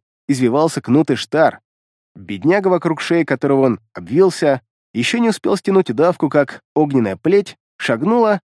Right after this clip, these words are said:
и просто воткнула ему в грудь клинок. Ересь Изакаила еще страшнее бездны. С огнем в глазах сказала Хали:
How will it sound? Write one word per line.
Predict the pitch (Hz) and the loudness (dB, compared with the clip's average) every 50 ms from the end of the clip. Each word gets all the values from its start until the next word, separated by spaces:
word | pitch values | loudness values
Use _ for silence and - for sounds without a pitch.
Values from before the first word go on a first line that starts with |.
| _ _ _ - | _ _ _ 0
и | 151 | 0
просто | 175 - 262 262 - - | 2 2 0 -4 -2 -2
воткнула | 226 214 - - 214 214 214 208 | -2 -2 -2 0 0 2 2 4
ему | 202 190 190 | 4 2 2
в | 165 127 | 0 0
грудь | - 147 170 160 - | 0 0 0 0 0
клинок. | 135 131 135 147 165 160 104 - - - _ _ _ _ _ _ _ _ _ _ _ _ - | 0 2 4 4 2 2 0 -4 -8 -20 _ _ _ _ _ _ _ _ _ _ _ _ -20
Ересь | 95 92 98 127 139 139 139 131 120 - - - | -14 -6 -2 0 0 2 2 0 -2 -4 -8 -8
Изакаила | 127 120 - 117 - 117 143 180 202 175 107 76 - - _ _ _ _ _ | -6 -6 -4 -4 -2 0 0 2 0 0 -2 -4 -8 -16 _ _ _ _ _
еще | - 120 135 - - 156 | -4 -2 -2 0 0 0
страшнее | 143 - - 151 139 - - 165 165 156 151 | 0 0 -2 -2 0 2 2 4 4 4 2
бездны. | 135 147 190 175 139 95 98 87 80 - _ _ _ _ _ _ _ _ _ _ _ _ | 2 2 2 2 2 0 -4 -10 -10 -12 _ _ _ _ _ _ _ _ _ _ _ _
С | - - 101 | -14 -10 -10
огнем | 95 92 143 190 220 226 | -6 -2 0 0 0 0
в | 208 | 0
глазах | 190 180 170 165 165 185 185 - | 0 0 0 0 0 -2 -2 -4
сказала | - - 110 98 131 135 139 | -6 -8 -4 -2 0 0 0
Хали: | 127 - - 147 135 101 82 - - | -2 -2 -2 -2 -2 -2 -4 -10 -16